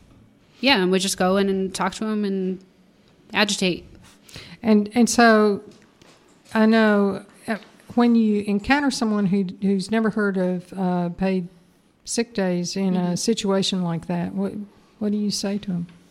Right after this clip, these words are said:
Speaker 1: Um, well, I personally asked them when was the last time they got sick.
Speaker 2: <laughs>
Speaker 1: Um, usually, I mean,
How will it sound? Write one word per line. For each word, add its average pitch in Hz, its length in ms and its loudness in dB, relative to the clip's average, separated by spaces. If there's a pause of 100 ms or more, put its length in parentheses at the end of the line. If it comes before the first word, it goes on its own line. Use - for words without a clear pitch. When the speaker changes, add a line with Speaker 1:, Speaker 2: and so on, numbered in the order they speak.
(720)
Speaker 1:
Um, 185 680 0
well, 202 260 6
I 196 100 0
personally 202 480 0
asked 175 260 -4
them 180 360 -4
when 185 180 2
was 180 140 2
the 180 60 -4
last 175 260 -2
time 185 140 0
they 175 120 0
got 170 180 -4
sick. 226 400 -6 (200)
Speaker 2:
<laughs> 208 640 -4
Speaker 1:
Um, 165 560 -2 (520)
usually, 180 720 0 (360)
I 202 80 4
mean, 214 220 4